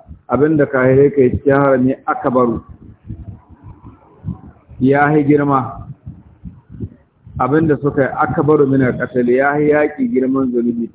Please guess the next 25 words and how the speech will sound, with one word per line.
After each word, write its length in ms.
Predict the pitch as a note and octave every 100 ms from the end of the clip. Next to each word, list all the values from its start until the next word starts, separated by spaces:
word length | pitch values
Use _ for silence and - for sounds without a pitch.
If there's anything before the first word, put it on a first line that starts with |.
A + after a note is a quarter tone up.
| -
to, 120 | A2 -
ku 80 | A#2+
yi 140 | C3+
yaƙin 340 | C#3 C3+ B2+ A2+ A2+ - _ C3
don 160 | A#2+ C3+
ku 120 | -
hana 240 | A#2 A#2+ A#2
akbaru, 480 | A#2+ A#2 G#2+ A2+ G#2 -
ku 60 |
hana 200 | A#2 B2+
zunubi 360 | A2 A2+ A2 G#2+
babba. 280 | - - - - - _ _ _ - - _ -
Ka'ida 480 | C#3 C#3 D3 C3+ A#2+
ce 80 | C3+
wadda 280 | C3 B2+ B2
aka 180 | B2 A#2
ce 100 | B2+
ma 140 | B2+ A#2
ittikabu 720 | C3+ C3 A#2+ C#3 C3 B2+ B2 -
akhaffu 420 | C3+ C3 A#2+ A#2+ A2
dararaini 640 | A#2 A#2 B2 C#3 C#3 D3 -
wajibu. 540 | B2+ B2+ B2 A#2+ A2+ _ _ - - - - - - - - -
A 220 | C#3 A#2+ C#3+
aikata 600 | E3+ D3+ - C#3 B2+ B2 - A2+
zunubi, 640 | B2 C3 D#3 D3 C3 A2+